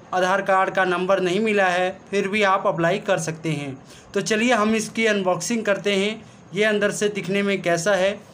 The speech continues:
ये मेरे को कल ही प्राप्त हुआ है और मैं आज वीडियो बना रहा हूँ।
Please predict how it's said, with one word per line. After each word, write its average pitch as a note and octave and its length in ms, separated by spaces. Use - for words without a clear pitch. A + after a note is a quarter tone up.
ये G#3+ 120
मेरे A3 220
को A3+ 180
कल G#3 180
ही F#3+ 140
प्राप्त F3+ 360
हुआ F3+ 200
है G#3 200
और D#3+ 480
मैं G3 160
आज G#3 300
वीडियो G#3 200
बना F#3+ 260
रहा F3+ 100
हूँ। A3+ 280